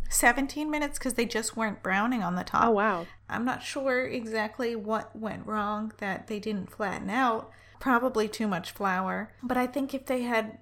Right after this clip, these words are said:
Speaker 1: flattened out, then maybe they would
Speaker 2: Have cooked faster?
Speaker 1: would be a little bit,
Speaker 2: Yeah.
Speaker 1: yeah, they would be a little better. I'm still gonna eat these last couple, but
Speaker 2: Yeah, well, still, I mean, it's probably good for dipping in coffee or tea.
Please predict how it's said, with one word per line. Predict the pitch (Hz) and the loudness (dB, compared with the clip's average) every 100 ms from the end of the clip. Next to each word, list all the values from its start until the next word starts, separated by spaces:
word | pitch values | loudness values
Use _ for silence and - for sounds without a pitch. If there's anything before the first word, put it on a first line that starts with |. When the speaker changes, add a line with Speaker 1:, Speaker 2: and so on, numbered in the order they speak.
| - | -18
Speaker 1:
flattened | - 240 226 214 208 | -8 -4 -2 0 0
out, | 220 208 | 0 0
then | 208 190 | -2 -2
maybe | 196 196 196 | -2 -4 -6
they | 196 185 | -6 -6
would | 190 | 2
Speaker 2:
Have | 220 220 | 2 4
cooked | 220 202 - | 2 2 4
faster? | 208 214 - 220 | 4 4 2 4
Speaker 1:
would | 220 | 4
be | 196 190 | 2 2
a | 185 | 2
little | 180 | 2
bit, | 185 185 - 208 196 - | 0 -2 -6 -18 -20 -4
Speaker 2:
Yeah. | 247 | 2
Speaker 1:
yeah, | 208 196 190 196 - - - - - | 4 4 2 -2 -12 -20 -20 -16 -4
they | |
would | 226 202 | -2 0
be | 214 | 2
a | 202 | 2
little | 196 | 0
better. | 190 190 185 190 202 202 - - | -2 -2 0 -2 -4 -10 -12 -4
I'm | 208 | 0
still | - 196 | 4 2
gonna | 165 - | 0 -4
eat | 202 233 | -6 -4
these | 214 185 | -2 0
last | 180 - - | 2 2 0
couple, | - - - | -4 0 0
but | - | 4
Speaker 2:
Yeah, | 320 220 | 6 8
well, | 180 | 6
still, | - - 269 196 | 2 8 8 8
I | 202 | 4
mean, | 214 214 - | 4 4 4
it's | 208 - | 0 4
probably | 233 220 214 196 | 6 8 6 4
good | 196 | 2
for | 196 190 | 0 0
dipping | 185 180 175 | 0 -2 -2
in | 170 | -4
coffee | 185 165 175 180 | -2 -2 -2 -4
or | 175 | -6
tea. | - 190 170 | 0 0 0